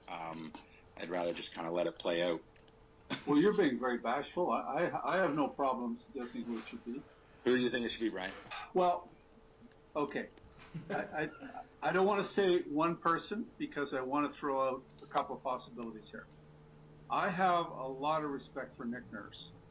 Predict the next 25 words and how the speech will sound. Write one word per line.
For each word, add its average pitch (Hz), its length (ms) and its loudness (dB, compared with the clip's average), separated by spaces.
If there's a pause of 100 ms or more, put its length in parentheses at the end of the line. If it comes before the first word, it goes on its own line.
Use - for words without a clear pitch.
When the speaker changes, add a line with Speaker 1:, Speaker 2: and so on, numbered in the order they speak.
(140)
Speaker 2:
I've 107 140 -14
talked 151 240 2
with 180 140 -6
the 147 60 -4
man. 147 420 2
He's 123 220 -8
very 131 220 0
smart. 147 480 0
He's 131 140 -6
very 120 300 -4
thoughtful. 190 480 2 (560)
He 139 100 2
listens. 147 760 0 (1000)
And 123 120 -4
I 127 120 0
think 160 240 0
he's 147 260 2 (140)
paid 147 260 6
his 135 140 0
dues. 117 640 -2 (1400)
Um, 120 400 0 (640)
so 127 460 2
he 165 420 -2
should 147 280 -2
get 143 220 2